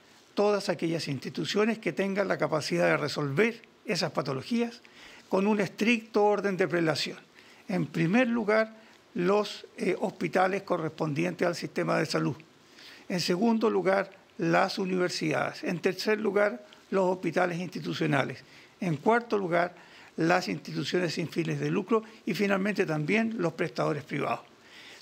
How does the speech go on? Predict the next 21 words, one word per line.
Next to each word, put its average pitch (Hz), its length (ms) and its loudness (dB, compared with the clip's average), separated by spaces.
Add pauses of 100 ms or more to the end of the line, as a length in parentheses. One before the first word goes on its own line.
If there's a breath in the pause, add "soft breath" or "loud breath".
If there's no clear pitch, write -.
Todos 190 340 2
ellos 196 200 4
van 147 160 0
a 127 40 -2
entrar 180 360 0
en 220 60 0
este 226 200 -2
proceso 214 540 -4 (500 loud breath)
y, 247 320 2 (100)
eh, 160 300 2
con 156 260 0
bandas 165 320 2
de 151 100 -2
precios 165 360 -4
fijadas 233 440 2 (1080 loud breath)
y 180 160 2
en 185 80 2
función 196 600 0
de, 175 380 2
eh, 160 580 0
estas - 380 -2